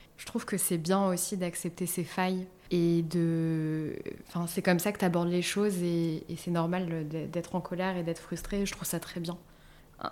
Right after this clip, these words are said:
un exemple, moi, dans, dans, dans mon cas, euh, j'ai très peur de faire des I R M. C'est très récent que j'accepte de prendre un petit Lexomil avant d'y aller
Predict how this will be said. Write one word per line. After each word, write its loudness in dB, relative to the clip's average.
un 6
exemple, 4
moi, 6
dans, 2
dans, -2
dans 0
mon 4
cas, 2
euh, 0
j'ai 2
très 2
peur 6
de 4
faire 0
des 2
I 4
R 4
M. 2
C'est 0
très 2
récent 6
que 2
j'accepte 2
de 2
prendre 0
un 0
petit -2
Lexomil 4
avant 2
d'y 0
aller 2